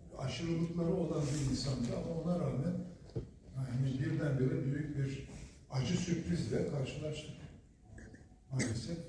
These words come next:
Aziz Hatırası önünde tazimle eğiliyorum. Hakikaten çok kıymetli bir insandı ve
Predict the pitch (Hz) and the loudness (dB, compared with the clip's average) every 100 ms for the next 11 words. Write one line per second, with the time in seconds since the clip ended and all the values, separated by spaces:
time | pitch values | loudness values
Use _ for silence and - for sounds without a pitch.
0 | 135 123 - 143 123 - 135 - 135 123 | -4 -4 0 2 2 4 4 4 2 2
1 | 110 160 - 131 127 143 156 127 139 - | 0 0 0 2 2 4 2 2 0 -2
2 | 127 123 127 139 120 - - - - - | -2 0 2 2 0 -2 -6 -12 -16 -20
3 | - - 151 151 - 151 175 - 170 - | -20 -12 -8 -2 0 2 0 0 -4 -6
4 | - 147 135 135 165 143 127 123 131 117 | -2 2 4 4 2 4 4 4 2 0
5 | 107 107 123 123 | -2 2 2 2